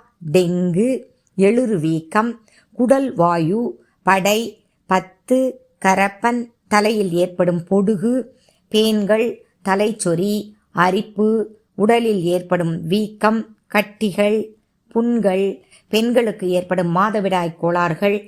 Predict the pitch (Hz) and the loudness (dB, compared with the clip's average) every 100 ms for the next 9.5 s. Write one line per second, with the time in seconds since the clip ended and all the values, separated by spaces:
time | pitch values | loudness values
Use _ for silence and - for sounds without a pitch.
0 | _ _ _ - 233 240 226 190 160 165 | _ _ _ -2 0 0 -2 -2 0 -4
1 | 165 208 196 202 - _ - 135 269 - | -4 -4 -4 -4 -10 _ 2 2 2 -2
2 | 220 196 170 180 - 165 - 170 214 214 | -2 0 -2 -4 -4 -6 -6 -4 -2 -4
3 | - _ _ _ - 220 247 - 214 185 | -8 _ _ _ -2 0 2 0 0 0
4 | 180 165 175 165 214 214 - _ - - | -4 -4 -4 -2 -2 -2 -6 _ -16 -6
5 | 240 262 254 220 202 - 175 180 175 156 | -4 -4 -4 -4 -4 -4 -4 -4 -6 -6
6 | 165 208 208 214 214 - _ - 240 254 | -4 0 0 0 -4 -20 _ -2 0 2
7 | 285 214 202 226 220 208 190 202 214 196 | 0 -2 -2 -2 -2 -2 -2 0 2 0
8 | 180 180 165 165 185 170 170 165 165 175 | 0 -2 -2 -4 -6 -4 -4 -4 -2 -4
9 | 175 196 165 208 | -4 -6 -2 0